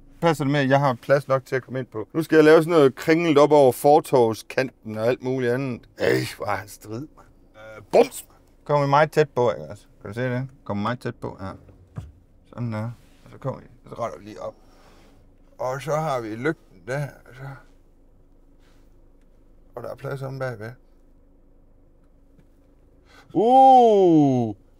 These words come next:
Lader du lige mærke til det, Brian? Ja, ja, det lader jeg godt mærke til. Hvad lader jeg mærke til? Jeg lader mærke til, at jeg bare rullede ind i min indkørsel, uden det der ekstra hop, der, der plejer at være der.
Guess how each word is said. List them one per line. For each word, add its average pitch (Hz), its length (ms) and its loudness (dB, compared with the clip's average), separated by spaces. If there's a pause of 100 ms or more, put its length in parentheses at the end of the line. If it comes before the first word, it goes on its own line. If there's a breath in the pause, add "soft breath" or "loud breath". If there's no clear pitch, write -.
Lader 113 120 -2
du 117 60 -10
lige 156 100 -4
mærke 160 200 -2
til 151 80 -6
det, 165 100 -2
Brian? 143 240 -4
Ja, 165 60 -10 (220)
ja, 113 120 -6
det 139 40 -12
lader 175 180 -4
jeg 127 80 -4
godt 131 140 -12
mærke 117 200 -14
til. 120 100 -10
Hvad 156 220 4
lader 170 180 2
jeg 123 80 -2
mærke 120 200 -6
til? 107 200 -12
Jeg 123 120 -4
lader 135 100 -2
mærke 151 320 -2
til, - 160 -4
at 143 100 -2
jeg 135 120 -2
bare 156 180 4
rullede 190 440 2
ind 190 100 2
i 165 100 -2
min 160 40 -2
indkørsel, 151 600 -2 (360 loud breath)
uden 185 240 -2
det 175 100 4
der 175 160 6
ekstra 170 300 -2
hop, 120 260 2 (100)
der, 127 100 4
der 117 60 0
plejer 127 300 2
at 123 80 -2
være 135 200 0
der. 92 140 -14